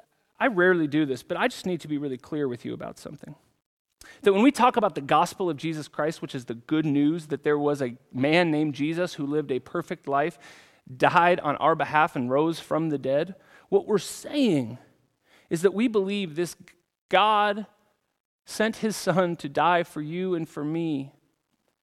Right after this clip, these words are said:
that you and I would be reconciled to him. That all the stuff we've done, all the things that we've said and done, that God understands, that God has forgiven us, that we no longer have to carry shame, that we no longer, uh,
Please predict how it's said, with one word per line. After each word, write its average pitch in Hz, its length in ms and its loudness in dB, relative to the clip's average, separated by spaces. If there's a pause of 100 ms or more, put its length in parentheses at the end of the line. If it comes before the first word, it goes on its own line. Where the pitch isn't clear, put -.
(200)
that - 80 -10
you 196 200 -2
and 175 100 0
I 175 120 0
would 170 100 -2
be 151 100 -2
reconciled 151 680 -4
to 139 100 -14
him. 139 220 -12 (240)
That 190 100 4
all 277 120 8
the 254 80 2
stuff - 480 -4
we've 214 220 -6
done, 190 300 2
all 247 240 0
the 185 120 -8
things 233 640 -4 (260)
that 185 100 -6
we've 165 160 -4
said 202 380 2
and 160 240 -4
done, 180 280 0
that 147 120 -6
God 190 220 2
understands, 185 960 -4 (680)
that 156 100 -8
God 175 180 2
has 160 160 -4
forgiven 175 440 -4
us, 214 380 -6 (380)
that 165 100 -2
we 190 100 2
no 202 160 6
longer 214 200 4
have 180 120 -2
to - 80 -8
carry 180 300 -2
shame, 190 480 -4
that 180 80 -4
we 170 100 -6
no 185 180 2
longer, 196 460 0 (300)
uh, 156 240 -4